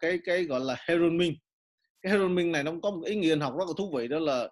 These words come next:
nếu như mình cho số thì cái Heron Min nó, nó là cái thể tích của cái hình chóp á, khi mình cắt một đoạn đi.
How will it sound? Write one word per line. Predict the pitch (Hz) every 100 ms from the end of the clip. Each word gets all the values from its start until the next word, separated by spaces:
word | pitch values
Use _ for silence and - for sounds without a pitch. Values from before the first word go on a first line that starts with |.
| _ _ _
nếu | 170
như | 226
mình | 180 135
cho | 151
số | 180 185 214
thì | 143 -
cái | 180 -
Heron | 175 170 160
Min | 160 151
nó, | 165 180 165
nó | 175 190
là | 151 127 113 110
cái | 156 170 -
thể | 123
tích | 214 208 _ _ _ _ _
của | 135
cái | 170 165
hình | 131
chóp | 196 214
á, | 233 180
khi |
mình | 165 127
cắt | 214 214
một | 156
đoạn | 139 110
đi. | 151